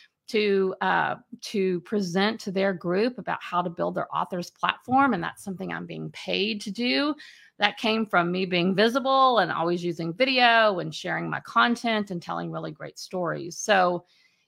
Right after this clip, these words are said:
it is not rocket science, you guys, how you can make this work for you, but you do have to be intentional <laughs> about making it work for you, right? And so I want to share with you just first, before I get into the ten questions, I wanna share with you first just some,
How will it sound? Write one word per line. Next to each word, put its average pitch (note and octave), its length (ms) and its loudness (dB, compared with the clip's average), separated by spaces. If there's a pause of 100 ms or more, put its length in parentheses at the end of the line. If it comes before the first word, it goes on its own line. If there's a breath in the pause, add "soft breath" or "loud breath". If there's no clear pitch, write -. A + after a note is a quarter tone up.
it A3 100 2
is G#3+ 180 2
not G#3 480 4
rocket A#3 520 0
science, F3+ 480 0
you F#3 60 -4
guys, F3 420 2
how G3 320 2
you G3+ 160 -2
can G3+ 160 -8
make F#3 180 -4
this F#3 200 -8
work G#3 380 -2
for F#3+ 100 -4
you, E3+ 500 -2 (420 soft breath)
but - 80 -2
you G#3 160 -2
do G#3+ 240 -4
have A3 320 0
to F#3+ 100 -6
be F#3 220 -4
intentional F#3+ 800 -2
<laughs> - 40 -12
about G3 580 4
making F3+ 400 -2
it E3 140 -2
work C4+ 280 4
for F#3 120 0
you, D#3+ 260 -2
right? F#3+ 460 0 (540 loud breath)
And G#3+ 160 0
so G#3 340 6
I - 140 -2
want G3+ 280 2
to C4 80 -6
share A3 260 -2
with G#3+ 160 -2
you F3+ 100 -6
just F#3+ 340 -10
first, G3 400 4
before G#3 240 2
I G#3+ 40 0
get G#3+ 140 -4
into G#3+ 180 -2
the F3+ 120 -6
ten F3+ 260 -4
questions, F3 640 -2 (460 soft breath)
I G3+ 60 -2
wanna A#3 140 4
share B3 220 0
with G#3+ 120 -2
you F3 180 -8
first F#3 360 -2
just G3 280 -8
some, F3+ 380 0